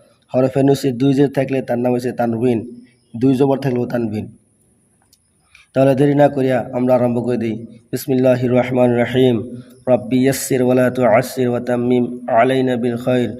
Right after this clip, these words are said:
রব্বি ইশরাহ লি সাদরি ওয়া ইয়াসসির লি আমরি ওয়াহলুল উকদাতাম মিন লিসানি ইয়াফকাহু কাওলি।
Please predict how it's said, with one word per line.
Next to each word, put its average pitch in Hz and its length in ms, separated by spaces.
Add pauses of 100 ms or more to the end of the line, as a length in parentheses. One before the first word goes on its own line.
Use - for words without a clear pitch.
(280)
রব্বি 120 280
ইশরাহ - 420
লি 127 160 (140)
সাদরি 120 540 (400)
ওয়া 120 100
ইয়াসসির 123 440
লি 120 180 (420)
আমরি 123 420
ওয়াহলুল 123 540 (140)
উকদাতাম 127 580
মিন 120 180
লিসানি 120 440
ইয়াফকাহু 120 480 (120)
কাওলি। 117 420